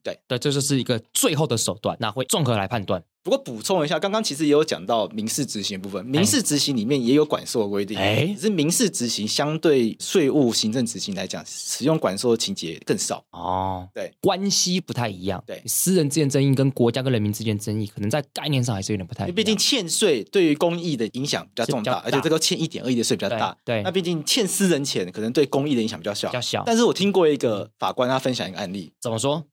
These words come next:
Speaker 2: 嗯。
Speaker 1: 呃，某一个健身房倒闭，
Speaker 2: 嘿。
Speaker 1: 然后欠了非常多健身房用户的那个钱不还。
Speaker 2: 他就管收他。
Speaker 1: 健身房的那个老板娘来，来就是说，一开始说我愿意还钱，
Speaker 2: 嗯。
Speaker 1: 执行法官就说：“好，那你下次来告诉我清偿计划。”
Speaker 2: 嗯。
Speaker 1: 然后下一次来那个人就故意摆烂，他就说：“哦，我名下有这么多不动产，得请这个法官来拍卖。”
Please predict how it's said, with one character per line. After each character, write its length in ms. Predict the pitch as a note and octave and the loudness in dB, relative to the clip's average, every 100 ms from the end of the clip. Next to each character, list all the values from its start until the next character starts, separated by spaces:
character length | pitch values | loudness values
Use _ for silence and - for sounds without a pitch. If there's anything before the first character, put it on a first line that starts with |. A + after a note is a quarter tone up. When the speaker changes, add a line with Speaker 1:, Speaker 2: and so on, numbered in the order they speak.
| _ | _
Speaker 2:
嗯。 160 | A2+ | -8
Speaker 1:
呃， 140 | G#2+ C3 | -6 0
某 200 | C#3+ D3+ | 2 4
一 80 | G#3+ | 2
个 140 | F#3 | 0
健 160 | G#3+ F3 | 0 0
身 140 | F3+ | 0
房 160 | C#3+ C3+ | 0 -2
倒 180 | - | -4
闭， 320 | - G2+ D#2+ - | -4 -10 -10 -8
Speaker 2:
嘿。 100 | - | -4
Speaker 1:
然 80 | G#2+ | -2
后 80 | B2 | -2
欠 260 | - G#3 | 0 0
了 80 | D3 | -2
非 140 | B2 D3+ | 0 0
常 160 | A2+ | 2
多 220 | A2 A2 | 4 2
健 160 | A2 C3 | 2 -2
身 120 | B2 | -2
房 140 | A2+ G#2+ | -2 -4
用 120 | G#2+ | -4
户 120 | A2+ | -6
的 80 | G2 | -8
那 60 | G#2 | -6
个 60 | |
钱 180 | G#2 - | -6 -6
不 80 | F2+ | -8
还。 220 | - - - _ | -4 -6 -6 _
Speaker 2:
他 100 | - | -8
就 80 | A#2+ | -4
管 160 | - F#2 | -4 -2
收 140 | G2+ | -2
他。 200 | G2 F#2+ - _ | 0 -2 -8 _
Speaker 1:
健 160 | D3+ | 0
身 140 | C#3+ D3 | 2 2
房 140 | G2 | 0
的 80 | G#2 | 0
那 80 | A#2 | 0
个 40 | |
老 60 | A#2 | 0
板 80 | A2 | -2
娘 140 | F#2+ | -2
来， 80 | F#2 | -2
来 100 | G2 | -4
就 120 | F#2 | -4
是 40 | A2 | -4
说， 320 | B2 G#2+ G2 | 0 0 0
一 60 | E3+ | -2
开 100 | F3+ | -4
始 80 | C#3 | 0
说 120 | D3 | 2
我 60 | |
愿 100 | A#2+ | 2
意 60 | C#3 | 2
还 180 | A2+ G2 | 0 -2
钱， 220 | - - | -2 -2
Speaker 2:
嗯。 300 | B2+ A#2 G#2 G#2 | -2 -2 -2 -6
Speaker 1:
执 100 | - | -6
行 140 | C3+ C#3+ | -2 -2
法 80 | |
官 160 | G#2+ A2+ | 0 -2
就 60 | A#2 | -2
说 120 | A#2+ | -4
：“好， 140 | F#2+ | -4
那 100 | G#2 | -4
你 80 | A#2+ | -4
下 160 | G2 A#2+ | -2 -2
次 100 | C3 | -2
来 80 | G2 | -2
告 140 | G#2+ | -4
诉 100 | A#2 | -4
我 60 | A2+ | -6
清 140 | A#2 | -8
偿 120 | - | -10
计 160 | - F#2 | -12 -10
划。” 160 | G#2 - | -8 -4
Speaker 2:
嗯。 280 | A2+ G#2+ - | -4 -6 -10
Speaker 1:
然 80 | B2+ | -6
后 60 | D3 | -2
下 160 | G#3 | 0
一 40 | F3 | 0
次 120 | F3+ | 0
来 160 | C3+ A2 | 0 0
那 60 | |
个 100 | C#3+ | 0
人 140 | A#2 G#2 | 0 -2
就 100 | B2+ | -4
故 160 | C#3+ | 0
意 80 | C3 | 0
摆 160 | B2 E2+ | 0 -6
烂， 120 | F#2 | -6
他 80 | - | 0
就 80 | D3 | 2
说 280 | C#3+ C#3 C3 | 4 2 2
：“哦， 100 | B2+ | 0
我 60 | A#2 | 0
名 120 | B2 | 2
下 100 | C#3+ | 0
有 60 | A2 | 0
这 100 | D3 | 0
么 80 | |
多 100 | B2+ | 0
不 100 | B2+ | 2
动 140 | A#2+ A2+ | 2 0
产， 220 | - - | -2 -8
得 80 | - | -8
请 280 | A2+ G#2+ F2+ | -4 -4 -4
这 100 | A2 | -4
个 100 | A2+ | -4
法 160 | - F#2 | -4 -4
官 220 | A2 A2+ | -2 0
来 180 | F#2+ F2+ | -2 -2
拍 180 | - G2 | -4 -2
卖。” 220 | G2 D2 | -2 -4